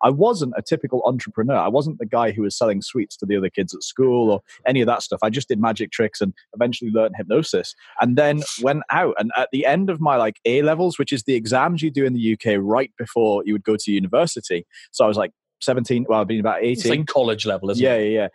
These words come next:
Speaker 1: I was about eighteen probably, uh, and most people would then go to uni or into the workforce. And my dad said to me, "Why don't you take a gap year,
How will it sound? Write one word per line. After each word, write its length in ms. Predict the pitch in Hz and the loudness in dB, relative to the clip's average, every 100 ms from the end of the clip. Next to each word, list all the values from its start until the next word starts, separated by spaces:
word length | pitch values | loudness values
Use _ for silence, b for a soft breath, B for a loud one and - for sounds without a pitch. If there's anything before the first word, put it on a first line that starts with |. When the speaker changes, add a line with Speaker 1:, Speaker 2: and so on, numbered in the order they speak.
| B B | B B
Speaker 1:
I 40 | |
was 80 | 127 | 2
about 160 | 170 165 | 2 2
eighteen 480 | 147 139 139 147 147 | 0 0 -2 -2 0
probably, 500 | 156 151 151 160 - | 0 2 0 -2 -2
uh, 160 | 113 113 | 0 0
and 180 | 120 147 | 0 -2
most 260 | 151 165 - | 2 0 0
people 200 | 160 127 | -2 0
would 100 | 120 | 2
then 200 | 123 123 | 2 2
go 120 | 113 | -2
to 140 | - 107 | -2 0
uni 360 | 143 151 131 | 2 2 2
or 120 | 104 | 2
into 180 | 107 - | 2 0
the 80 | 98 | 0
workforce. 640 | 135 170 - 98 90 - | 2 0 -2 -2 -2 -2
And 100 | 107 | -2
my 100 | 110 | 0
dad 220 | 98 180 160 | 2 2 2
said 200 | 120 - | -4 -4
to 100 | 101 | -4
me, 100 | 98 | 0
"Why 180 | 131 | 0
don't 140 | 160 151 | 0 -2
you 60 | |
take 240 | 131 151 139 | -2 -2 0
a 60 | |
gap 260 | 110 110 107 - | 0 0 -2 -2
year, 220 | 98 98 | -2 -2